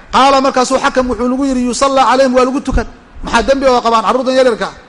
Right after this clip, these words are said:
Ilmo yar oo sabi ah, oo isaga shaqaba ku lahayn dembiga, labadii dhashay unbaa dembigan sameeyey, asagu waxaa weeyaan cala alfitra, fitradii buu ku sugan yahay, waa lagu tukan. Qultu waxaan idhi, "Min xadiidi man yurwa." U fiirsa marka,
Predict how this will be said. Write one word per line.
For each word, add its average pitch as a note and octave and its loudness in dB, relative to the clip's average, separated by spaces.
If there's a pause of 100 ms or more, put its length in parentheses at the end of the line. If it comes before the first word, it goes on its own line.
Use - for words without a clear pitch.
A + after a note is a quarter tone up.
(320)
Ilmo A#3+ -2
yar C4 2 (420)
oo A3+ 2
sabi C4+ 2
ah, A3+ -2 (280)
oo G#3+ -2
isaga C4 2
shaqaba C4+ 2
ku C#4 -4
lahayn B3 2
dembiga, C4 0 (260)
labadii C4+ 2
dhashay B3+ -2
unbaa B3 0
dembigan B3+ 0
sameeyey, B3 2 (220)
asagu C4 0
waxaa A3+ 0
weeyaan A3+ 0 (260)
cala A3 2
alfitra, G#3+ 0 (400)
fitradii B3 0
buu G#3+ -4
ku A3 -2
sugan A3 0
yahay, G#3+ 0
waa G#3 2
lagu A3 0
tukan. G#3 -2 (500)
Qultu C4+ 2
waxaan B3+ 2
idhi, B3 0
"Min A#3+ -4
xadiidi B3 -2
man B3+ 0
yurwa." A#3 0 (840)
U A#3+ 2
fiirsa A#3+ 0
marka, G3 -2